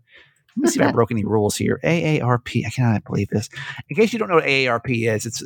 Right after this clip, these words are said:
Speaker 1: isn't, like, the Retired Persons American Association for Retired People or something like
Speaker 2: Yes.
Speaker 1: that?
Speaker 2: Yes.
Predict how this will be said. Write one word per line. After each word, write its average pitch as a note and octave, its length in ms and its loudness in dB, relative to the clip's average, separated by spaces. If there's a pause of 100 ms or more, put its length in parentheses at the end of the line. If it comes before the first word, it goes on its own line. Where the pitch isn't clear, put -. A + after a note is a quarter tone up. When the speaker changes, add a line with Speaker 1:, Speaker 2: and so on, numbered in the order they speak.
Speaker 1:
isn't, F#3+ 220 2
like, E3+ 80 2
the C3+ 60 -2
Retired D3+ 420 0
Persons D#3+ 400 2
American C3+ 340 2
Association C3 460 0
for B2 180 -6 (160)
Retired C3 420 -2
People C#3+ 260 2
or C#3+ 80 6
something C#3+ 160 0
like C#3 120 -4
Speaker 2:
Yes. C#3+ 100 2
Speaker 1:
that? C#3 220 2
Speaker 2:
Yes. F3+ 520 -2